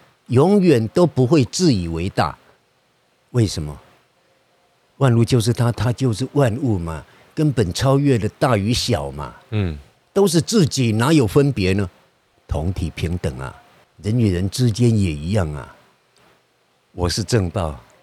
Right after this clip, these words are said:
Speaker 1: 你们是依报嘛。
Speaker 2: 嗯。
Speaker 1: 世间人是看说我是我，你是你，他是他嘛。
Speaker 2: 嗯。
Speaker 1: 圣人清楚地看出来说，正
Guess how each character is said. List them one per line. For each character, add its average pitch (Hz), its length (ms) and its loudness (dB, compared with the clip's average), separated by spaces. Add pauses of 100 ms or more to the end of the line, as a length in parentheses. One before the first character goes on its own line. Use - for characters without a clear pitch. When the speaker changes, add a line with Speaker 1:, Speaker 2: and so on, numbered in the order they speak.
Speaker 1:
你 92 180 -8
们 87 200 -6
是 101 200 -10
依 95 240 -10
报 78 220 -6
嘛。 62 160 -18 (240)
Speaker 2:
嗯。 92 300 -2 (640)
Speaker 1:
世 - 320 0
间 131 280 2
人 98 200 -4
是 107 120 -4
看 113 260 -2
说 113 160 -6
我 90 180 -6
是 117 320 -8
我， 80 140 -8
你 82 220 -8
是 113 240 -8
你， 80 240 -12 (100)
他 92 160 -6
是 90 200 -8
他 78 240 -10
嘛。 62 200 -16 (140)
Speaker 2:
嗯。 85 260 -8 (300)
Speaker 1:
圣 113 320 0
人 87 180 -2 (200)
清 131 260 0
楚 90 180 -8
地 80 100 -10 (100)
看 104 280 -2
出 101 220 -6
来 78 140 -6
说， - 260 -10 (500)
正 104 260 -2